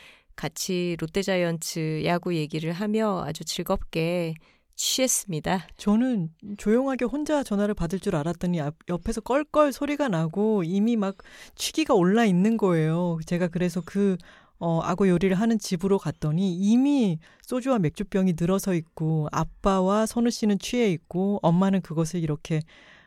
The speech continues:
Speaker 2: 어, 재미있게 보고 있었던 기억이 납니다.
Speaker 1: 네, 즐거운 추억이에요.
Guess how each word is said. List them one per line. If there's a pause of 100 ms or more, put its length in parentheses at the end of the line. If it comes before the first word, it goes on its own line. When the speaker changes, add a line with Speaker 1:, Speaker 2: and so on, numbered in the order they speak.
(160)
Speaker 2:
어,
재미있게 (120)
보고
있었던
기억이
납니다. (280)
Speaker 1:
네,
즐거운
추억이에요.